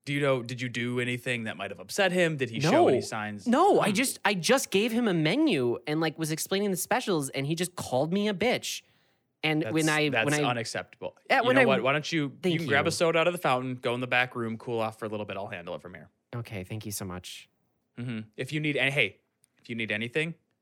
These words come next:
Speaker 1: you come to me, okay?
Speaker 2: Okay, thank you.
Speaker 1: All right. I spank your ass as you walk away. <laughs>
Speaker 2: <laughs> Thank you, sir. <laughs>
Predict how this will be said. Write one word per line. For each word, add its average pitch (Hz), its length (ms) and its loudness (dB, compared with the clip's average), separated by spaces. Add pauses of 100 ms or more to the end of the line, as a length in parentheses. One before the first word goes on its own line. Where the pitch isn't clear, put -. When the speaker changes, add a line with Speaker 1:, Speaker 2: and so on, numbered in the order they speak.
(200)
Speaker 1:
you - 60 -12
come 110 200 -8
to 107 60 -8
me, 101 180 -8
okay? 101 200 -8 (680)
Speaker 2:
Okay, 180 320 -8
thank 143 200 -10
you. 156 220 -10 (640)
Speaker 1:
All 104 60 -12
right. 87 100 -14 (1000)
I 117 40 -10
spank 107 400 -2
your 98 80 -10
ass 98 200 -10
as 110 100 -14
you 110 80 -10
walk 107 180 -10
away. 196 220 0
<laughs> - 80 0 (1400)
Speaker 2:
<laughs> - 0 -
Thank 427 1500 2
you, 202 120 -4
sir. 208 260 4 (1700)
<laughs> 226 320 -2